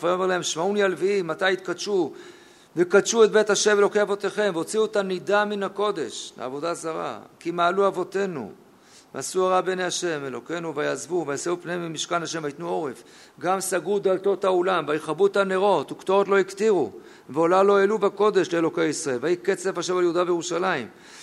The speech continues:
ויתנם לזהבה, לשמה ולשרקה, כאשר אתם רואים בעיניכם, והנה נפלו אבותינו בחרב,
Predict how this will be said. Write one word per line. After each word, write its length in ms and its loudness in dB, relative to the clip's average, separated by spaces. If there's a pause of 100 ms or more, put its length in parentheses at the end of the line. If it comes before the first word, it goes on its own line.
(120)
ויתנם 400 0
לזהבה, 720 2 (420)
לשמה 480 0
ולשרקה, 640 0
כאשר 220 -2
אתם 160 0
רואים 200 0
בעיניכם, 520 0
והנה 260 0
נפלו 320 2
אבותינו 460 0
בחרב, 560 0